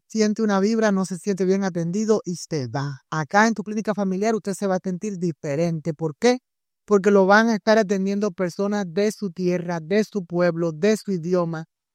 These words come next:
que no solamente le van a decir, "Tómete, tómese este medicamento", lo van a auscultar, lo van a palpar, lo van a tocar y van a poder ayudarlo de verdad con medicina de su país, con medicina latina, donde no solamente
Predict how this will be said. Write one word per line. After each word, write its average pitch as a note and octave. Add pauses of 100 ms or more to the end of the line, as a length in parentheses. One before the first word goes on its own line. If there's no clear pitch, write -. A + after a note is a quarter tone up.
(140)
que G3
no A3+
solamente A3+
le G#3+
van G3
a G#3
decir, G3+
"Tómete, G#3+ (160)
tómese G#3+
este G#3
medicamento", D#3+
lo D#3+
van F#3
a G#3
auscultar, F3+
lo E3
van F3
a F3+
palpar, E3 (460)
lo F#3+
van G3+
a G#3
tocar F#3
y F3+
van F#3
a A3
poder F#3+ (260)
ayudarlo F#3+
de G3+
verdad F3 (120)
con G3 (400)
medicina G3
de F#3+
su F#3+
país, D#3
con G3
medicina G3
latina, F3+
donde D#3+
no F3
solamente G3+